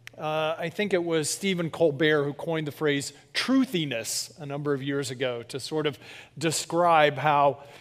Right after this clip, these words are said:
particularly politicians and leaders, uh, know how to take a part of the truth and shade it and shape it in a way that has a ring of truthiness to it without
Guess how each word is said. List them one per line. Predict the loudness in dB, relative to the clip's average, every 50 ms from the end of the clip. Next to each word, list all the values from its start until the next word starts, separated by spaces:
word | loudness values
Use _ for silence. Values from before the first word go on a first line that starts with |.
| -20 -20 -20 _ _ _ -8
particularly | -6 2 4 6 6 6 6 2 2
politicians | 2 4 6 6 8 8 6 4 0 -2 0 -2 -2 -4 -6 -6 -6
and | -6 -6 -8 -8
leaders, | -6 -4 -4 -2 0 2 0 0 0 -2 -4 -8 -10 -12 -12 -14 -8
uh, | -6 -4 -4 -4 -4 -4
know | -2 2 4 4 4
how | 2 4 4 6 6 6
to | 4 2 -2
take | -2 0 0 0 2 0
a | -2
part | -4 0 2 4 4 6 6
of | 4 4
the | 4
truth | 0 -2 0 0 0 0 -2
and | -4 -4
shade | -4 -4 -2 2 2 2 4 4
it | 2 0
and | 0 -2 -4
shape | -4 -2 0 0 0 0 0 0 2
it | 2 2
in | 2
a | 2 0
way | 2 4 4 4 4 2 -2 -2
that | -2 0 -2 -2 -2 -6 -16 -20 -20 -20 -20 -20 _ _ _ -14 -10
has | -6 -2 0 2 2 4 6
a | 6 4
ring | 4 4 0 -2 0 2 4 4 4 6 6
of | 6 4 4 0
truthiness | -4 0 0 2 2 0 0 -2 -2 0 -2 -2 -2 -4 -4
to | -4 -6 -4 -2 -2
it | -4 -4 -6 -12 _ _ _ _
without | -2 2 4 4 4 4